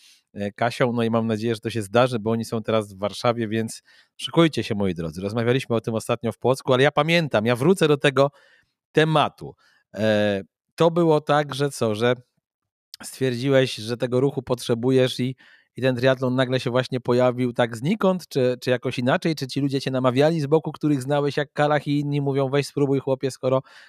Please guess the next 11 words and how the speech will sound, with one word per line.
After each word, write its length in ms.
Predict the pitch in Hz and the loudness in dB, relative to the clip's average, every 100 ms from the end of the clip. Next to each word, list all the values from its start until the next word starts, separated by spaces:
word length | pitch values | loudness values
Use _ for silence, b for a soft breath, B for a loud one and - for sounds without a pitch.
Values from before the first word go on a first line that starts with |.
| _ | _
chcesz 220 | - 135 | -4 0
się 120 | 139 | 2
ruszać, 320 | 139 139 127 | 2 0 -2
a 60 | 135 | -2
masz 180 | 135 127 | -2 0
doświadczenie 640 | 135 - 135 - 135 131 | -4 -2 -4 -2 -2 0
biegowo-pływackie”, 1160 | 131 131 135 131 135 - - - 131 139 - - | -2 2 4 4 0 -8 -20 -2 0 2 0 -2
czy 120 | 147 | 2
jeszcze 220 | 113 - | 2 2
jakoś 300 | 76 - - | -12 -14 -20
inaczej? 340 | - - - | -20 -20 -20